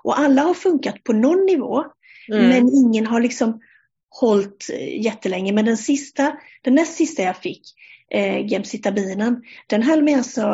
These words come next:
Speaker 1: eh, helt progressionsfri i ett och ett kvarts år.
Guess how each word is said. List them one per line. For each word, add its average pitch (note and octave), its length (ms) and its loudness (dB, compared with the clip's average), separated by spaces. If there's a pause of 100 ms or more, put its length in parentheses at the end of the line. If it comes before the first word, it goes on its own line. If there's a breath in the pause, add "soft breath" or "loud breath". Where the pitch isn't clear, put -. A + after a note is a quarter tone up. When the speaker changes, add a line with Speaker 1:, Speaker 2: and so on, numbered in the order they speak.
(160)
Speaker 1:
eh, G3 440 -4 (580 soft breath)
helt B3+ 640 0
progressionsfri G#3+ 680 -2
i G3 540 -4
ett - 200 -10 (640)
och F#3+ 60 -2
ett F#3 120 -10
kvarts - 420 -10
år. D4+ 280 -4